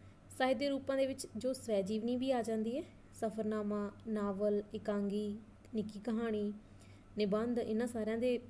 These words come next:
ਨਾਲ ਨਾਲ ਸਵੈ ਜੀਵਨੀ ਵੀ ਸਾਹਿਤ ਦਾ ਰੂਪ ਹੈ। ਉਸ ਨਾਲ ਸੰਬੰਧਿਤ ਸਾਰੇ ਪ੍ਰਸ਼ਨ ਕਰਾਂਗੇ ਆਪਾਂ। ਤੇ ਇਸ ਤੋਂ ਬਿਨਾਂ ਜੋ ਪੰਜਾਬੀ ਸਵੈ ਜੀਵਨੀਕਾਰ ਹੋਏ ਨੇ ਤੇ ਉਹਨਾਂ ਦੀਆਂ ਜੋ ਜੋ ਸਵੈ ਜੀਵਨੀਆਂ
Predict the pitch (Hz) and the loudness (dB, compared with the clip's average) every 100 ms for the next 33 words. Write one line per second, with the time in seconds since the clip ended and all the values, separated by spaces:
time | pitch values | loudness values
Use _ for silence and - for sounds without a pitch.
0 | - 208 190 196 196 311 - - - - | -4 -2 0 0 -2 -4 -10 -20 -16 -2
1 | 202 185 208 214 220 302 233 208 202 180 | 0 0 0 0 0 0 0 0 0 -2
2 | 311 - - 202 185 160 180 - - - | -6 -8 -2 -2 -2 -6 -12 -18 -20 -20
3 | - - - - - - - 262 302 320 | -20 -20 -20 -20 -20 -20 -2 0 2 2
4 | 311 302 269 302 - 269 277 269 269 302 | 2 0 -2 -2 0 0 0 -2 -2 0
5 | 294 247 226 220 220 277 - - - - | 0 2 0 0 -2 -6 -8 -16 -20 -20
6 | - 285 - - - 330 302 311 294 302 | -8 -4 0 -2 0 0 2 0 0 0
7 | 311 - - - - - 233 226 214 214 | -2 -6 -20 -20 -6 -2 0 0 0 0
8 | 254 - - 233 226 220 262 254 277 262 | -4 -4 -4 0 0 0 -2 -2 -2 -2
9 | 226 208 196 196 269 - - - - - | -2 0 0 0 -2 -6 -18 -20 -20 -16
10 | - - 247 254 277 285 240 240 226 262 | -8 -2 0 0 0 0 0 0 2 0
11 | 262 220 190 202 202 202 220 | 0 0 0 0 0 2 0